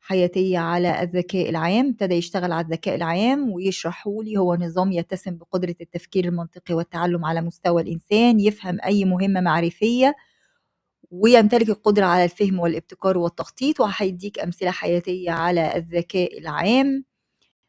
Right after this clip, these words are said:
فبيقول لك إن أمثلة تخيلية لأننا لا نملك بعد الذكاء العام، وبالتالي حتى الآن ال إي جي آي مش موجود عشان نكون عارفين، وهو الذكاء الاصطناعي نفسه بيقول الكلام ده،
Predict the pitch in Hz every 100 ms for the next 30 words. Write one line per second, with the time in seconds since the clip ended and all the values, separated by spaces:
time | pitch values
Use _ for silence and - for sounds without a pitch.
0 | _ 208 185 185 - 196 208 190 190 202
1 | - - 190 185 180 180 - 185 180 -
2 | 196 180 180 180 190 175 175 180 202 208
3 | 196 175 180 185 175 175 202 185 170 170
4 | 208 196 175 160 - _ _ _ _ -
5 | 180 175 165 156 _ 170 180 - 190 175
6 | 156 185 269 226 185 - 247 247 220 190
7 | 190 - _ _ - 226 220 214 - 214
8 | 196 180 180 208 190 - 180 185 185 180
9 | _ _ _ _ _ - 220 - 202 175
10 | 190 247 247 - - 170 - 175 175 214
11 | 165 175 - 220 311 285 175 208 190 180
12 | 202 175 185 214 196 190 202 208 190 170
13 | 202 190 - 185 208 262 311